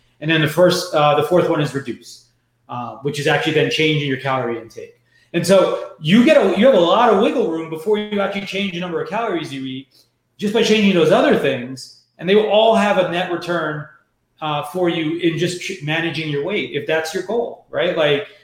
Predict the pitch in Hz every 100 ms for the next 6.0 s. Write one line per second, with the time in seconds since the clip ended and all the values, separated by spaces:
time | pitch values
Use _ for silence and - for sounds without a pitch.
0 | _ _ 151 147 143 - 175 190 233 233
1 | 220 214 - 220 208 180 180 185 202 208
2 | 202 202 202 190 170 156 202 220 190 175
3 | 165 - - _ _ _ 120 175 233 240
4 | 208 196 - 202 202 196 165 160 156 175
5 | 185 175 160 160 143 135 151 147 - 110